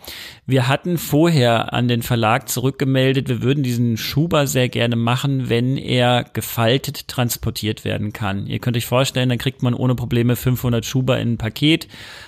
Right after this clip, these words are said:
Wenn sie ankommen, faltet man sie auseinander, stellt die Dinger rein. Aber sie werden eben aus, ähm, Pappe als Hardcover gemacht und wir würden einfach mit einem sehr großen Volumen unheimlich viel Luft importieren.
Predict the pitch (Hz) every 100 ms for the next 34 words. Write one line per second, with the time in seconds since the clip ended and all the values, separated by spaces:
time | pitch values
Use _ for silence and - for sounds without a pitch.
0 | - 123 117 90 127 139 131 127 127 117
1 | 120 131 113 113 - 113 120 113 123 120
2 | - 107 107 - - 101 104 92 92 95
3 | 107 - _ _ - - - - - -
4 | 113 120 123 117 131 135 120 127 131 -
5 | 107 117 123 - - - 107 117 113 113
6 | 110 - - - 175 165 113 - 123 135
7 | - 147 143 143 143 143 143 156 - -
8 | 127 127 123 - 123 113 120 139 131 -
9 | 120 120 123 - 120 120 117 110 127 170
10 | - 151 147 131 127 139 143 - 151 151
11 | 135 - 127 120 151 - - 131 156 139
12 | 120 139 147 156 156 160